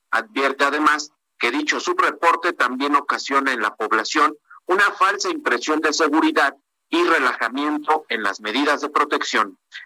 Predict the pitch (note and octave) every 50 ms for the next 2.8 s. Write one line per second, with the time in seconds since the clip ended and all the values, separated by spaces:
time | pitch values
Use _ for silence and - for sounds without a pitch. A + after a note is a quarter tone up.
0 | - _ - - - G3 F#3 F#3+ - F3+ F3+ F3 F3+ F3+ E3+ - - B2 A#2+ A#2+
1 | A#2+ - C#3 D3+ D#3+ D3+ C#3+ B2+ - B2 A#2 A#2 A#2+ C3 C#3+ C#3+ C#3+ C3+ - C3+
2 | A#2 A2 G#2+ - - A2 A2 A#2+ C3 C#3+ D3+ D#3 D#3+ E3+ E3